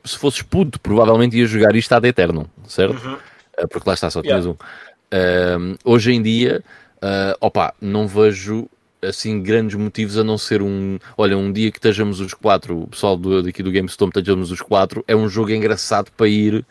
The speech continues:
Speaker 2: É isso mesmo.
Speaker 1: ahm, para irmos jogar
Speaker 2: É.
Speaker 1: os quatro.
Speaker 2: Eu, eu,
Speaker 1: Mas
Speaker 2: eu
Speaker 1: em termos de longevidade a single player, eh, pá, não, não tem quase nada, certo? É,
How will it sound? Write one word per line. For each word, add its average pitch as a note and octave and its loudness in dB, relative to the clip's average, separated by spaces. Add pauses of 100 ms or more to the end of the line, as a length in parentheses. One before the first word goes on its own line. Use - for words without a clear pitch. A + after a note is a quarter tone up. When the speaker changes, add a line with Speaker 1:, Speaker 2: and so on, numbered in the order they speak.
(100)
Speaker 2:
É C#3 -2
isso C3 -6
mesmo. F#2+ 2 (240)
Speaker 1:
ahm, - -12 (140)
para A2 0
irmos A2 0
jogar G#2+ 2
Speaker 2:
É. - 0
Speaker 1:
os G#2 -6
quatro. G2 0 (920)
Speaker 2:
Eu, C#3+ -10
eu, D3+ -2
Speaker 1:
Mas A#2+ 4
Speaker 2:
eu D3+ -4
Speaker 1:
em A#2 -2
termos A2+ -2
de G#2+ -2
longevidade G#2+ 2
a G#2+ 2
single G#2+ -2
player, A2 4
eh, F2 -4 (120)
pá, E2+ -4
não, E2 -10 (1160)
não A#2 2
tem G#2 2
quase E2+ 2
nada, C#2 -6
certo? D#2+ -2
É, C#2+ -8